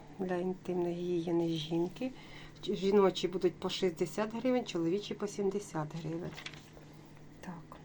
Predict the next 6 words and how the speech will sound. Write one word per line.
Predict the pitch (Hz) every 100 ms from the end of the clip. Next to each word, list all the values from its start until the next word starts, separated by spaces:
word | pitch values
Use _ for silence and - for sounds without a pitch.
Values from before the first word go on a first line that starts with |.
| -
за | 185 190
умови | 190 185
придбання, | 180 190 170 175 170 180
дівчата, | 196 214 - 233
дивіться | 214 226 233 240
ціни. | 247 - 233 240